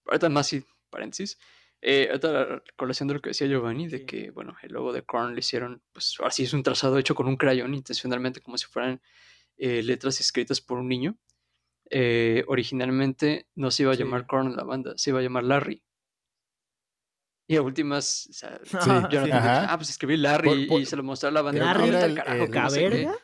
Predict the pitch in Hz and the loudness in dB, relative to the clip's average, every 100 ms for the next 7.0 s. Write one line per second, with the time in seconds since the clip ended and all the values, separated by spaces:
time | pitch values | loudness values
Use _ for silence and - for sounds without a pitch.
0 | _ 123 127 - 131 120 120 117 110 113 | _ -2 -2 0 -2 0 -4 -4 -4 -2
1 | 110 135 160 147 131 233 196 131 120 - | 0 2 4 4 6 6 4 2 0 -6
2 | 139 143 165 185 143 139 156 190 214 139 | -2 0 2 0 2 2 4 0 0 0
3 | 151 147 143 _ 143 143 147 135 127 - | 2 0 -2 _ -2 0 2 0 -2 -20
4 | _ - - - 135 151 131 135 135 135 | _ -20 -20 -14 -10 -2 2 2 2 2
5 | 123 160 190 139 151 147 120 113 - 170 | 0 0 0 0 2 2 2 0 2 4
6 | 139 110 117 117 110 110 107 - - | 4 2 -2 -2 -2 0 -2 -6 -10